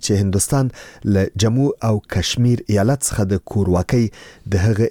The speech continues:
امتیاز د اخیستو اعلان وکړ چې د هند اساسي قانون دې سیمې ته ورکړی و. په دې اړه جزئیات د اجمل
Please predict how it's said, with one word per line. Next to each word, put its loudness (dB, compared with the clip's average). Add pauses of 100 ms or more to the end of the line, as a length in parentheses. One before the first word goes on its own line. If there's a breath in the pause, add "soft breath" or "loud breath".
امتیاز 0
د 2
اخیستو -2 (160)
اعلان 2
وکړ -2 (120)
چې 2 (420 loud breath)
د 2
هند 0 (100)
اساسي 0
قانون 2 (360 loud breath)
دې 4
سیمې -2
ته -2 (240)
ورکړی 0
و. 2 (800)
په -4
دې 2
اړه 2 (120)
جزئیات 0 (520 loud breath)
د 0
اجمل 0